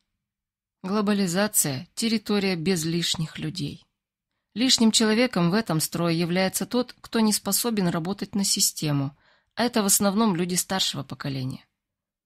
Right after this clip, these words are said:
Разрыв родственных связей — очень важный этап глобализации.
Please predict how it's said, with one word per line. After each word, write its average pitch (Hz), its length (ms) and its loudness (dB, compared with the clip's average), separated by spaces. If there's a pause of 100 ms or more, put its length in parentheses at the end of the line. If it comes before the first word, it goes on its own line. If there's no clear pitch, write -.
(280)
Разрыв 175 480 0
родственных 170 560 0
связей — 165 640 -2
очень 202 320 -2
важный 156 400 2
этап 165 260 -4
глобализации. 151 920 -6